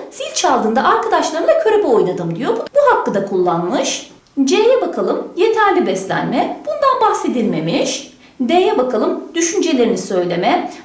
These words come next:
Öğretmenine dersi okulumuzun bahçesinde yapmak istediğimizi söyledim diyor. Demek ki bu hakkı da kullanmış. Cevabımız C şıkkı. Şimdi on beşe bakalım. Aşağıdakilerden hangisi yörelere göre farklılık gösteren kültürel özelliklerden biri değildir?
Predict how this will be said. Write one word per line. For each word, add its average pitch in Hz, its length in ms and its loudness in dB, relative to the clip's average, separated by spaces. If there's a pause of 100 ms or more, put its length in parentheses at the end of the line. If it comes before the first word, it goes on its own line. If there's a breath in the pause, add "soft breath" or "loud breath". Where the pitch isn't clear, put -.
Öğretmenine 247 960 0 (100)
dersi 508 280 0
okulumuzun 285 580 2
bahçesinde 311 480 -2
yapmak 453 460 0
istediğimizi 320 540 0
söyledim 170 560 0
diyor. 254 240 2 (280 loud breath)
Demek - 360 0
ki 285 340 -4
bu 285 120 0
hakkı - 240 -4
da - 140 -6
kullanmış. - 680 -6 (480 loud breath)
Cevabımız 269 680 2
C - 140 0
şıkkı. - 320 -10 (460 loud breath)
Şimdi - 220 -4
on 554 220 4
beşe 208 240 0
bakalım. 175 580 -2 (300 loud breath)
Aşağıdakilerden 427 880 0
hangisi 427 580 -2 (120 loud breath)
yörelere 277 440 0
göre 302 260 0
farklılık 240 480 -2
gösteren 214 680 -2
kültürel 440 480 0
özelliklerden 175 880 -2
biri 147 280 2
değildir? - 500 -4